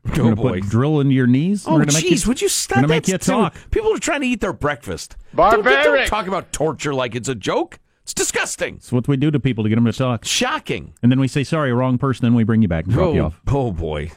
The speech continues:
Speaker 2: That's some dark stuff, everybody. Turn on the lights. Anyway, uh, obviously they're exerting some sort of pressure 'cause he keeps changing the level of cooperation he's willing to offer. But if I'm the Zuckerman, I'm launching a giant, uh,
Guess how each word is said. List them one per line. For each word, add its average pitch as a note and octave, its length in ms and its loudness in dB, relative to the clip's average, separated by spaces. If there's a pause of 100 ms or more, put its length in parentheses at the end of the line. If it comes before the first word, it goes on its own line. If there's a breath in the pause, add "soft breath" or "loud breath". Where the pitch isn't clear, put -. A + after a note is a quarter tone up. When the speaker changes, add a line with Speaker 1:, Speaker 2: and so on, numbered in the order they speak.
Speaker 2:
That's G#2 220 -4
some F#2 160 -2
dark F#2+ 300 -4
stuff, E2+ 340 -4
everybody. D#2 400 -6
Turn A2 220 -6
on A2 100 -6
the G2 80 -6
lights. D#2+ 300 -6 (340 soft breath)
Anyway, A#3 380 -2
uh, F#3 260 -4
obviously A#3+ 500 -2
they're C3 200 -2
exerting C#3 340 -4
some A#3+ 200 -6
sort C3 180 -4
of G2 40 -6
pressure A2 320 -6
'cause C3+ 200 -6
he D3 80 -6
keeps D#3 240 -10
changing A#2 600 -4 (260 soft breath)
the A2 120 -2
level B2 380 -2
of G2 100 -6
cooperation B2 720 -2
he's F#2+ 160 -4
willing A2 240 -2
to G2+ 60 -2
offer. A#2 340 -4 (220 loud breath)
But G#3+ 100 0
if B3 140 -2
I'm D#4+ 200 -2
the C4 100 0
Zuckerman, D3+ 720 -4 (540)
I'm C4+ 200 -2
launching A#3+ 400 -2
a D3+ 40 -2
giant, G3+ 680 -4
uh, A#2 60 -2